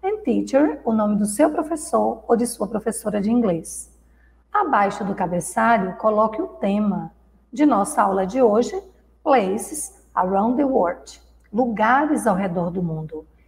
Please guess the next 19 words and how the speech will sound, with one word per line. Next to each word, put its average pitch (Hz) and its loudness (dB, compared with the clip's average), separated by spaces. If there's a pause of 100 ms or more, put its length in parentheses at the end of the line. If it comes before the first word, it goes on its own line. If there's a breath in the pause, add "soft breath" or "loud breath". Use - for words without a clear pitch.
(160)
countries 202 -2
and 208 0
nationalities, 202 -2 (300 soft breath)
países 233 0
e 269 -2
nacionalidades. 214 -2 (520 soft breath)
Mas 185 -2
é 233 4
claro 180 0 (240 loud breath)
que 226 -2
nós 214 4
não 285 0
podemos 202 2
nos 294 4
esquecer 208 0
daquelas 220 2
dicas 285 2
de 240 2
organização. 233 0